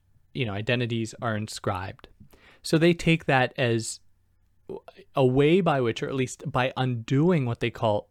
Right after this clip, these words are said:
faciality, that we can move beyond the deterritorialization and then subsequent overcoding by the despot to deterritorialize in the favor of becoming,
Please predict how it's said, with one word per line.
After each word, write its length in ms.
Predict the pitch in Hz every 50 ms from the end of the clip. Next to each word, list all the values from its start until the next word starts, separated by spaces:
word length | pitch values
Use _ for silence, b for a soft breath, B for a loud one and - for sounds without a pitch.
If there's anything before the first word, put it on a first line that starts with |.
| -
faciality, 1000 | - - - 131 123 - - - 120 107 101 101 104 113 131 139 156 170 185 - b b b b b b b b -
that 260 | 131 131 131 160 -
we 140 | 175 147 135
can 300 | - - 135 123 120 113
move 380 | 117 123 135 160 185 175 - _
beyond 640 | 165 160 147 127 120 117 120 127 139 160 175 - - - _ _ _
the 100 | 139 123
deterritorialization 1400 | - 143 143 139 - - 143 135 131 - 139 135 131 127 127 123 120 123 127 127 123 - - 127 123 120 120 120 b b b b b b
and 180 | - 135 127 123
then 240 | 120 117 117 117 - - _
subsequent 720 | - - - 123 117 - - - - - - - 120 - - -
overcoding 720 | 139 127 120 127 123 113 - - - 123 120 117 113 110
by 140 | 113 113 110
the 120 | 107 104
despot 600 | 104 - 123 127 - - - 151 147 151 170 - - b b b b b b b b
to 360 | - - 170 170 175 180 175 - _ _ _
deterritorialize 1160 | - 143 131 - - 151 151 143 131 - - 160 170 175 175 165 160 160 160 160 160 147 - - -
in 120 | 165 139
the 80 | 131 123
favor 420 | - - 139 127 131 127 135 131 -
of 300 | - 139 123 120 127 - _ _ _
becoming, 680 | - 131 - - - - 127 113 107 98 104 107 123